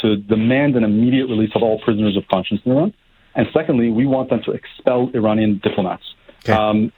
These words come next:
Speaker 1: you know, Iran is a gender apartheid state. It has shown itself to be brutal. And,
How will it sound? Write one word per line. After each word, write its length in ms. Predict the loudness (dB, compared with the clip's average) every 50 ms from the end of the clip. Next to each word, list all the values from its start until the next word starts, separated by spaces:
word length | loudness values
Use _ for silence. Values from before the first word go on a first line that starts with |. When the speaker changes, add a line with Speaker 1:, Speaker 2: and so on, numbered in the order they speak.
| _ _ _ _ -16 -10 -4 0
Speaker 1:
you 60 | 0
know, 100 | 0 2 2
Iran 420 | 2 2 2 2 2 2 0 0 0 0
is 180 | 0 0 0 -2
a 80 | -4 -4
gender 380 | -2 0 0 2 2 2 0
apartheid 500 | 0 -2 -4 -2 0 0 -2 -2 -2 -6 -4
state. 220 | -2 -2 -2 -2
It 80 | -2 -2
has 100 | -2 -2
shown 260 | 0 0 2 2 2
itself 260 | 0 0 -2 -4 -4 -2
to 60 | -2
be 80 | -2 -2
brutal. 440 | -2 0 0 0 0 0 -2 -6 _ -20 _ _ _ _ -2
And, 420 | 0 2 2 4 2 2 0 -2